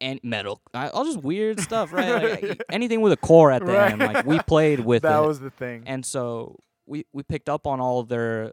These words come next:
Speaker 1: kind of, like, ways that they would do stuff or the ways that the crowd would react to them. And I basically told Pat, like, "Hey, we gotta write a bunch of good songs." And we were listening to, like, Whitechapel and, like,
Speaker 2: Mm-hmm. I, I,
Speaker 1: all
Speaker 2: I remember being influenced with them. Even now, I mean, I'll still,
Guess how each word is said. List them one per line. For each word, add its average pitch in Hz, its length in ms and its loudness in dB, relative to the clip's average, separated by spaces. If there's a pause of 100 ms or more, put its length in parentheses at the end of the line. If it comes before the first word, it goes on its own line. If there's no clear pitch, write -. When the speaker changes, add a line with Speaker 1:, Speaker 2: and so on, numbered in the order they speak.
(100)
Speaker 1:
kind 135 220 -10
of, 110 100 -12
like, 113 320 -14 (400)
ways 127 340 -2
that 120 120 -12
they 123 100 -10
would 107 200 -10
do 120 180 -4
stuff 110 400 -8
or 120 80 -2
the 117 100 -4
ways 113 280 -4
that 127 100 -12
the 123 100 -6
crowd 113 320 -4
would 123 140 -2
react 110 440 -8
to 143 80 -8
them. 110 220 -6
And 104 80 -10
I 107 120 -10
basically 113 500 -8
told 110 240 -8
Pat, 139 240 -12
like, 127 140 -20
"Hey, 127 140 -8
we 120 180 -10
gotta 151 320 -6 (520)
write 110 300 -2
a - 40 -14
bunch 107 260 -8
of 117 100 -12
good 113 220 -8
songs." - 520 -10
And 110 380 -10
we 117 160 -6
were 120 120 -4
listening 117 340 -8
to, 107 160 -10
like, 113 160 -14
Whitechapel 104 960 -10
and, 147 160 -12
like, 175 100 -8 (140)
Speaker 2:
Mm-hmm. - 40 -18
I, 117 60 -6
I, 127 140 -4
Speaker 1:
all 135 320 2
Speaker 2:
I 135 80 -4
remember 170 180 -4
being 147 120 -8
influenced 139 280 -12
with 127 60 -12
them. 123 180 -10
Even 165 300 -10
now, 143 160 -6
I 135 40 -8
mean, 131 120 -6
I'll 135 100 -6
still, 117 300 -14